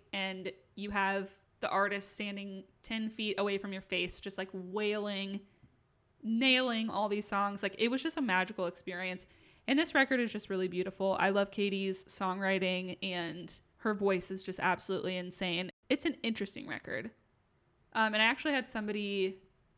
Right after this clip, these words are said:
I did a poll on my Instagram stories yesterday asking what everyone's favorite song was of twenty twenty, and somebody said ex-, the song Expectations from this record, and they were talking about how Lightning one hundred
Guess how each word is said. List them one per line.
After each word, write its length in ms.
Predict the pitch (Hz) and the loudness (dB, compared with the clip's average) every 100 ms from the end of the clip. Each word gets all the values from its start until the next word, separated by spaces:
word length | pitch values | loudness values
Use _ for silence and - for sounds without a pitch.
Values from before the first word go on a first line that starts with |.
| _ - | _ -4
I 100 | 214 | -2
did 140 | 208 | -2
a 40 | 202 | -6
poll 280 | 202 202 196 | -6 -4 -4
on 80 | |
my 80 | 185 | -4
Instagram 420 | 190 190 190 202 196 | -6 -6 -4 -4 -4
stories 320 | 202 202 208 | -2 -2 -2
yesterday 340 | 202 220 220 | -4 -4 -2
asking 560 | - 165 - - 175 180 | 0 0 0 -6 -6 -4
what 200 | 202 190 | 0 0
everyone's 320 | 196 196 196 | 0 -2 -6
favorite 240 | 202 190 - | -4 -6 -2
song 280 | - 415 392 | 2 4 4
was 180 | 247 214 | 2 2
of 80 | |
twenty 260 | 190 220 196 | 0 -2 -2
twenty, 420 | - 196 190 220 - | -4 -2 -2 -2 -2
and 240 | 196 190 | -2 -2
somebody 560 | - 214 208 202 185 - _ _ | -2 0 0 0 -2 -4 _ _
said 380 | - - 208 190 | -12 0 2 2
ex-, 260 | 196 196 - | -2 -4 -10
the 100 | 190 | -12
song 340 | 190 - 233 220 | -6 0 0 0
Expectations 680 | 190 - 190 - 185 185 190 | -4 -6 -8 -4 -4 -6 -10
from 120 | 196 | -10
this 160 | 190 - | -8 -6
record, 420 | 196 196 190 190 - _ _ _ - - 214 | -4 -2 0 -2 -6 _ _ _ -18 -6 0
and 360 | 214 202 196 - | 2 2 0 -2
they 80 | 202 | -2
were 80 | 196 | 0
talking 260 | 190 214 | -2 -2
about 200 | 208 196 | 0 0
how 100 | 185 | 0
Lightning 400 | 190 190 196 202 | 0 0 0 -4
one 120 | 190 185 | -6 -4
hundred 640 | 208 240 247 196 170 185 | -4 -4 -2 2 2 0